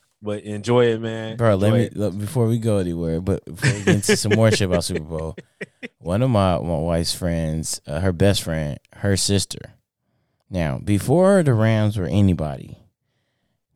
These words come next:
Speaker 2: she was going to Raiders games. She was in this little Raiders coat that, like, they, it was crazy. And, like, yeah, last, le-, le-, well, yeah, last, last night?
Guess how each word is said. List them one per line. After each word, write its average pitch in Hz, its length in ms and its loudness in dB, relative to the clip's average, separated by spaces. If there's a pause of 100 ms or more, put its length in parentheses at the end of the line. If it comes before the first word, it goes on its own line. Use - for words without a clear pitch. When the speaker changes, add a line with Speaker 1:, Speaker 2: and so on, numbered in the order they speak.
(100)
Speaker 2:
she 147 300 2
was 127 180 4
going 95 280 4
to 90 120 -2
Raiders 95 380 2
games. 95 280 2
She 107 80 2
was 95 140 2
in 90 80 2
this 85 200 -2
little 76 160 0
Raiders 95 420 0
coat 98 400 2
that, 85 300 -6
like, 76 180 -10 (160)
they, 101 100 -2
it 87 300 -4
was 85 160 -4
crazy. 98 440 -4 (800)
And, 101 220 -2
like, 87 260 -4 (280)
yeah, 98 180 -6
last, 90 460 -4 (160)
le-, 82 260 -8
le-, 80 160 -16 (280)
well, 135 160 -4
yeah, 131 120 2
last, 98 440 -4 (220)
last 120 240 -2
night? 180 220 -4